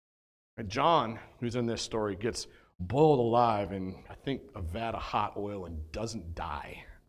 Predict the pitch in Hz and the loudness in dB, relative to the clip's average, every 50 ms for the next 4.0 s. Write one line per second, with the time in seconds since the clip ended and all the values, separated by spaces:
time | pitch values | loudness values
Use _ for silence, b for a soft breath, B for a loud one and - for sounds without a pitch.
0 | _ _ _ - - - - - 120 120 123 139 - - - - 151 139 127 123 | _ _ _ -4 -4 -2 -2 -2 -2 -2 -2 -2 -4 -4 -2 -2 0 2 0 0
1 | - 95 104 104 110 107 101 - - - 135 139 135 - 135 113 95 - - - | 0 0 -2 0 -2 -4 -4 -8 -8 -4 -4 -4 -2 -2 -4 -4 -4 -8 -10 -10
2 | 117 107 95 95 107 110 - - 95 87 78 - - - b b b b b b | -10 -10 -8 -10 -10 -10 -10 -10 -10 -12 -10 -12 -16 -18 b b b b b b
3 | b _ _ _ _ 123 117 - - 110 104 117 131 170 196 185 - - - | b _ _ _ _ -8 -8 -6 -8 -6 -4 -4 -4 -4 -6 -8 -12 -18 -20